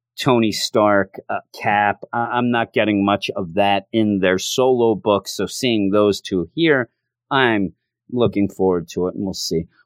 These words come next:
when it comes to the fall. But overall, I'd give this Free Comic Book Day issue an eight out of ten. Again, you might go higher if you're excited about the Ten of Swords. But even then, I'd like to hear d-, if you got enough of anything in that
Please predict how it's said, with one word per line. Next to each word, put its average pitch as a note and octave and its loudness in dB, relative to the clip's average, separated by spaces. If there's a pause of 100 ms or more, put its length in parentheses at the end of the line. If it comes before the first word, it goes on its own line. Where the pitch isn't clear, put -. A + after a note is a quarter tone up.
when A#2+ 2
it A2 0
comes G2 -2
to G#2 -8
the G2 0
fall. G#2+ 2
But C#4 -6
overall, F#2 2
I'd F2+ -2
give F#2+ 0
this F#2+ 0
Free F#2+ -2
Comic F#2 -2
Book E2+ -8 (100)
Day G2 0
issue B2+ 0
an G2 0
eight B2 4
out A2 2
of F#2+ -2
ten. B2+ 2 (640)
Again, D3+ 2
you F#3 2
might C3+ 2
go C#3+ 2
higher B2 0
if G2 -4
you're G2+ 2 (240)
excited F#2+ 0
about G2 -2
the F2 -4
Ten G#2 -4
of F#2+ -4
Swords. D3+ -2
But - -8
even A#3+ -4
then, C3 0 (200)
I'd F#3+ -2
like A#3+ 0
to - 0
hear G#3+ 2
d-, G#2 -4
if A#2+ -4
you A#2 -8
got C#3 2
enough C#3+ 2
of G2+ -2
anything A#2 0
in F2+ -4
that F#2 -4